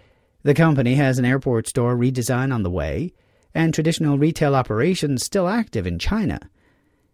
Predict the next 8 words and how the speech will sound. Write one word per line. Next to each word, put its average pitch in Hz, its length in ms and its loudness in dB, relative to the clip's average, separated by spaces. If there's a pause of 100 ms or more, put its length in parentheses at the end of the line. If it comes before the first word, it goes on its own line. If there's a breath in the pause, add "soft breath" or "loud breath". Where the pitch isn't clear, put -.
(180)
Meanwhile, 175 560 4
online, 170 680 2
Brookstone 160 680 0
recently 190 420 -2
instituted 131 640 -4
a 113 160 -2
Makers 196 720 -4
Showcase - 840 -4